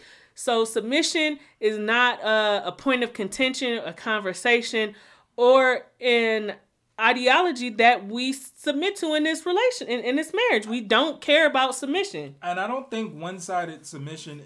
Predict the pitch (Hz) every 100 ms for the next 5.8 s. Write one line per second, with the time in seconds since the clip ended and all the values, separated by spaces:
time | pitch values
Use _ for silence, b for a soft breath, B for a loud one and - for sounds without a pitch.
0 | 135 151 147 143 - 139 156 151 151 143
1 | 147 147 143 139 139 - 143 139 139 135
2 | 147 131 143 175 139 - 110 _ _ _
3 | _ _ _ _ _ _ _ _ _ _
4 | _ 147 _ - 160 156 156 - 165 185
5 | _ 196 226 196 196 196 190